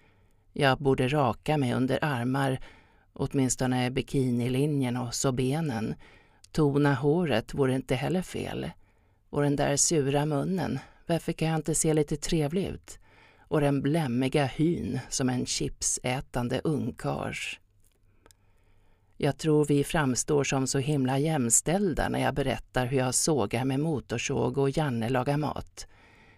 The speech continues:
Jag hoppas det märks hur skönt bohemiska vi är när jag lägger upp avslappnade bilder på vårt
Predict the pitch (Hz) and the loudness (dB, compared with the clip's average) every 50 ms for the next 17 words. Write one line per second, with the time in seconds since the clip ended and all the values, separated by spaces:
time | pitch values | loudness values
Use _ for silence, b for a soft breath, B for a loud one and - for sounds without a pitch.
0 | b b b b - 135 127 143 120 - - - 127 120 - - 123 120 120 139 | b b b b -4 -4 -2 -2 -4 -4 -4 -4 -4 -2 -2 0 0 0 2 2
1 | 156 147 127 117 - - 131 131 - - 151 156 156 147 139 - - 131 135 120 | 0 0 0 -2 -2 -2 -2 -2 -2 -2 0 0 0 0 -2 -2 0 0 0 2
2 | 139 156 180 190 175 - - - - - 123 117 123 120 127 113 117 143 B B | 0 0 0 0 0 2 2 0 0 0 -2 -4 -4 -4 -4 -4 -6 -6 B B
3 | B B B B B B B - 143 135 127 123 127 131 135 139 139 135 139 131 | B B B B B B B 0 0 2 2 0 0 0 0 0 0 0 0 0
4 | 127 131 - - - - 156 143 117 117 113 - - - 135 120 - - - 143 | -2 -2 -4 -6 -4 -2 0 0 0 0 -2 -4 -2 -2 -4 -4 -6 -6 -4 -2
5 | 135 139 143 143 143 170 165 127 113 95 92 - 135 135 - - 135 131 131 131 | 0 0 0 0 2 2 2 2 0 -2 -2 0 -2 -2 -2 -4 -2 -2 -2 -2
6 | - - | -4 -6